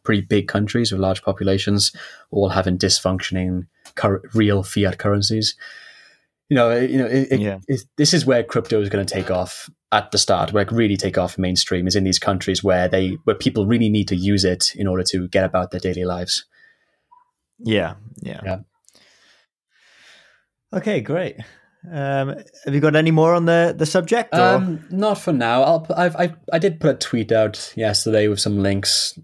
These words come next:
Speaker 1: to this, to this, uh, on the, on this topic, and, and, uh, links to the Dash community where you can actually go and support them.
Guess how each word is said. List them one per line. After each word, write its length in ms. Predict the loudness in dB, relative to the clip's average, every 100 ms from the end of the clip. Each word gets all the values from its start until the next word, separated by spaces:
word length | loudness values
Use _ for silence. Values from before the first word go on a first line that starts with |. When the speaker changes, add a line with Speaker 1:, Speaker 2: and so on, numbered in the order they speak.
| -12
Speaker 1:
to 180 | -4 0
this, 280 | 0 0 -4
to 380 | -10 -8 -4
this, 260 | -2 -2 -2
uh, 320 | 0 -2 -6 -12 _ -8
on 60 | -2
the, 120 | 0
on 120 | 2
this 120 | 0
topic, 460 | 0 0 2 -2 0
and, 300 | 0 0 -4 -10 -20 -8
and, 380 | -2 0 -2 -4
uh, 200 | 0 2 2
links 400 | 2 0 -2 -2
to 580 | 0 0 2 0 -2
the 140 | -4 -4
Dash 320 | 0 0 -2
community 500 | -2 -2 -2 0 0
where 100 | 2
you 120 | 0
can 100 | -4
actually 220 | -6 -4 -2
go 160 | -2
and 100 | -2
support 360 | -4 -2 -4 -2
them. 200 | -4